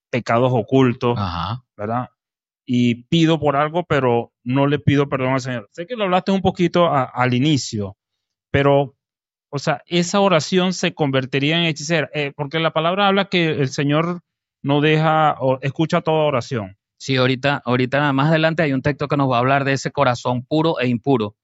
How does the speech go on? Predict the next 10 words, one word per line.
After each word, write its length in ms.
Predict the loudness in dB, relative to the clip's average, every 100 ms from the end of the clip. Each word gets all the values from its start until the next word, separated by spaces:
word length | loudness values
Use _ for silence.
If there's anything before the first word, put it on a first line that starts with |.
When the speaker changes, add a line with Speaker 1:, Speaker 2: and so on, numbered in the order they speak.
| _ _
Speaker 2:
en 160 | -2 0
medio 200 | 2 2
de 80 | 2
la 100 | 0
oración. 500 | 0 -4 -8 -8 -10 _ _ _ _ _ _ _ _ _ _ _ _ _ _ _ _ _ _ _ _ _ _ _ _ -20 -20 -18 -6
<laughs> 100 | -4
No, 160 | -2 0
no, 160 | 0
pero 220 | 2 -2
tranquilo, 540 | -2 -4 -2 0 0